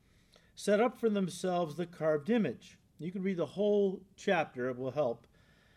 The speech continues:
"And Jonathan, the son of Gershom, the son of Manasseh, and his sons were pr-, were priests to the tribe of Dan until the day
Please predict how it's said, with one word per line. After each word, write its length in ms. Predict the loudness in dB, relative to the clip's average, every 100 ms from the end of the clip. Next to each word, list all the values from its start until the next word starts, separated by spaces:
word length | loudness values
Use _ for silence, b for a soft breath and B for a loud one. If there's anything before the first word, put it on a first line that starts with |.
| b b b
"And 220 | 2 2
Jonathan, 560 | 4 4 4 2 0 -2
the 120 | -2
son 400 | -2 2 2 2
of 480 | 0 0 0 -6 -6
Gershom, 800 | 2 4 2 -4 -4 -4 -6 -4
the 120 | -6
son 300 | -4 -2 -2
of 180 | -2 -4
Manasseh, 720 | -2 0 0 -2 -2 0 0
and 220 | 0 -6
his 280 | -4 -6 -4
sons 540 | -6 -6 -6 -8 -10 -14 b b b
were 280 | 2 4 4
pr-, 400 | 0 -4 -2 0
were 240 | 4 2
priests 640 | 2 -6 0 4 4 0 -4
to 140 | 0
the 100 | 0
tribe 460 | 0 -2 0 2 2
of 160 | -2 -2
Dan 420 | -2 0 -2 -4
until 400 | -8 -8 -4 -2
the 100 | -2
day 480 | -2 0 0 0 -4